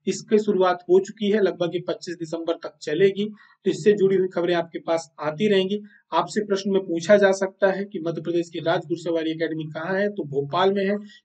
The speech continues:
यदि option में बिशनखेड़ी रहे, तो बिशनखेड़ी पे हमें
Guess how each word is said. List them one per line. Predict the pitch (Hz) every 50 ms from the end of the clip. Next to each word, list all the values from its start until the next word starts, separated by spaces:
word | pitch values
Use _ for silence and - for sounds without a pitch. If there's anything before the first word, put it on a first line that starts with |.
| -
यदि | 185 180 202 208
option | 196 185 185 - - 208
में | 202 190 151
बिशनखेड़ी | 156 165 - 208 208 208 - 196 196 202 202
रहे, | 208 214
तो | 226 220 226 -
बिशनखेड़ी | - 151 147 180 170 160 156 156 160 156 160
पे | 156 165 160
हमें | 151 180 240